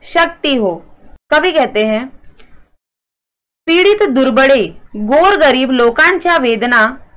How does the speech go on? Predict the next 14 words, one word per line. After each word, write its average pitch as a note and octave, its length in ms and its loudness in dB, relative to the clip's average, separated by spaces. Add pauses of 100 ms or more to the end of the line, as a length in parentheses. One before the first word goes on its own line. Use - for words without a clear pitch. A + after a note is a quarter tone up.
(120)
आणि C4 420 2 (380)
व्यथा C#4+ 380 2
जाणून B3+ 560 2 (1040)
घ्यायची F4 480 2
संवेदना C4 640 0
नेहमी C4+ 360 0
माझ्या A#3+ 500 2 (160)
नसामध्ये B3+ 960 0 (280)
उजळत B3 540 2 (580)
तेवत D#4+ 380 2
राहो।" G3 280 0 (340)
कवि F#3+ 180 -6
कहते G#3 320 0
हैं C4+ 260 -2